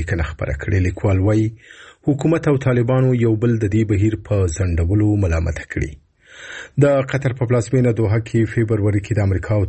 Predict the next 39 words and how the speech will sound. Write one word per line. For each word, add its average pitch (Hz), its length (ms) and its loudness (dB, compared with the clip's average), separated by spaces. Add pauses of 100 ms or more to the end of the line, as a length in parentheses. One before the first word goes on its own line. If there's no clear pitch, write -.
طالبانو 98 520 0
ترمنځ 98 260 0 (100)
د 87 140 0
شوې 98 200 0 (100)
هوکړې 98 380 -2
له 92 120 0
مخې 131 240 0 (580)
د 123 60 0 (160)
افغانانو 139 460 0
خپلمنځي 110 540 0
خبرې 92 320 0
باید 90 220 0
د 98 140 2
مارچ 110 260 0
د - 120 -2
میاشتې 101 340 0 (100)
په 120 140 0
لسمه 104 500 -2
پیل - 100 -6 (100)
شوې - 260 -2
وای. - 160 -8 (280)
خو 156 180 2
داسې 139 200 0
ونه 139 180 2
شول 101 280 -6
او 92 120 -2
یو 113 140 2 (100)
مهم 107 180 2 (120)
سبب 110 200 0
یې 104 120 2
هم 127 80 2 (600)
د 135 280 2
طالبانو 127 420 2
او 117 180 0
حکومت 135 420 -2
ترمنځ 95 300 0
د 92 140 0
بندیانو 127 560 2
د 110 180 2